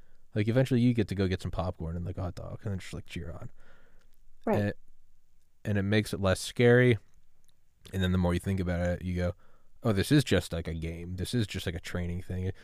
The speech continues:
Speaker 1: It's not the end all be all. The whole universe doesn't, doesn't sit on the balance of it's just you. You gotta figure it out." And it's like,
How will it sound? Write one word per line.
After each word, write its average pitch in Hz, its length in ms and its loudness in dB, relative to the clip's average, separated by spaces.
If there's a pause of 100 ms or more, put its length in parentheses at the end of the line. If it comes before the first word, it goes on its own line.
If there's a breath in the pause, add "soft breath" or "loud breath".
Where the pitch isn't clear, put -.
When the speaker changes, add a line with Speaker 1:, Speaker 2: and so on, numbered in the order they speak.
(180 soft breath)
Speaker 1:
It's - 140 -12
not 98 220 4
the 104 160 6
end 101 140 6
all 107 140 6
be 107 260 8
all. 95 180 4
The 92 120 -2
whole 104 180 0
universe 104 380 2
doesn't, 101 360 -2 (440 soft breath)
doesn't 98 340 0
sit - 320 4
on 104 220 6
the 101 80 2
balance 101 580 4
of 95 200 2
it's 95 200 0
just - 280 0
you. 104 220 6
You 104 180 6
gotta 104 120 4
figure 107 340 0
it 107 80 2
out." 107 220 2
And 104 80 -2
it's - 160 -6
like, 98 240 -4